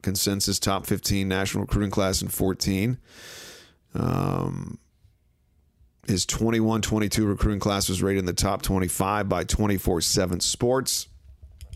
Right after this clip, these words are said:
I mean, you can make anybody look good on a resume when you're introducing them. But again, as a Maryland fan, this does absolutely nothing for me in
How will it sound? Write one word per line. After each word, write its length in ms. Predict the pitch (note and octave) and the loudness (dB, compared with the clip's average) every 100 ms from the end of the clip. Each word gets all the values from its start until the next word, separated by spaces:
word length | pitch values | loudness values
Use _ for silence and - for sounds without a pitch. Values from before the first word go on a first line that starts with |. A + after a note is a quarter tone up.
| - - - - - - - - - | -20 -20 -18 -16 -16 -14 -14 -14 -8
I 40 | |
mean, 120 | - D#3 | -4 -2
you 60 | |
can 120 | D3+ | 0
make 160 | C#3+ C3+ | 2 2
anybody 360 | C3 B2 B2 A#2 | 2 4 4 4
look 200 | A#2 G#2+ | 4 4
good 200 | A2+ A2 | 2 4
on 100 | G#2 | 2
a 80 | |
resume 680 | G#2 G#2 G2+ G#2 G2+ G2 G2+ - - - - | 2 2 2 2 2 2 -2 -8 -20 -20 -4
when 140 | G2+ | 0
you're 140 | G#2 G2 | 2 2
introducing 640 | G2+ F#2+ F#2 F#2+ - F#2 | 2 2 2 2 2 2
them. 220 | F#2 E2 | 2 2
But 220 | E2+ G2+ G#2 | 2 2 2
again, 320 | G#2 G2 G2+ | 2 2 0
as 320 | G2 A2+ G#2+ | 0 0 0
a 140 | C3+ A2 | 0 2
Maryland 580 | A2 A#2+ C3 B2+ B2 A2+ - | 2 2 2 2 0 -4 -8
fan, 680 | - - B2+ A#2+ A2+ A#2+ C3+ - - - _ _ | -6 -2 0 2 0 0 -2 -4 -18 -20 _ _
this 320 | - A#2+ A2+ - | 0 2 0 0
does 600 | A2+ A2+ A#2 A#2 A2 - - - | 2 4 4 4 2 -2 -8 -4
absolutely 1600 | G#2 A2 A2 - - - G#2 G2 F#2 F2+ F#2+ G2 - F2+ F2+ F2+ - - - - - | 0 0 0 0 0 2 2 2 2 2 2 0 0 0 2 0 -4 -18 -20 -16 -6
nothing 580 | F#2+ G2 G#2+ - F#2+ F2+ | 0 2 0 0 -2 0
for 240 | - F#2 | 0 2
me 240 | F2 F2 | 2 2
in 320 | D#2 E2+ G#2 | 0 -2 -8